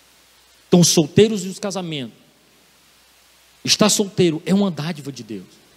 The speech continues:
Deus tem abençoado e continuará abençoando o seu povo. Então, que Deus nos abençoe, Deus nos ajude a caminhar por estas verdades, a ter a consciência de tudo isso. Eu queria pedir pra você se colocar de pé.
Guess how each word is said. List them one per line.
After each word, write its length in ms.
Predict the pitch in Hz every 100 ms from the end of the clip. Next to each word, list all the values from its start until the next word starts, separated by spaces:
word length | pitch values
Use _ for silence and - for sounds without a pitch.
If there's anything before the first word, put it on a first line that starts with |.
| _
Deus 240 | 135 180 -
tem 160 | 190
abençoado 600 | 170 170 - 165 147 147
e 40 | 147
continuará 480 | 156 - 143 131
abençoando 480 | 135 135 131 143 127
o 20 |
seu 160 | 120 123
povo. 280 | - 98 92 - _ _ _ _ _ _
Então, 120 | 220
que 100 | -
Deus 320 | 151 180 185
nos 180 | 160 156
abençoe, 540 | 151 143 - - 147
Deus 240 | 139 180 151
nos 160 | 151
ajude 580 | 139 131 - 139 135 135 - - - - - _ - -
a 80 | 160
caminhar 540 | - 190 175 160 180
por 160 | 170 156
estas 280 | 143 156 131
verdades, 640 | 135 117 123 117 101 - _ _ _ _ _ _ _ _ _ _ _ _ -
a 120 | -
ter 440 | - - 196 214
a 60 | 190
consciência 800 | - - 185 - - 170 165 151
de 100 | 135
tudo 260 | 143 120
isso. 240 | 117 95 180
Eu 40 |
queria 180 | - 190
pedir 220 | - 160
pra 120 | 165
você 240 | 156 139 151
se 120 | 165
colocar 420 | 160 147 131 143
de 100 | 127
pé. 280 | - 135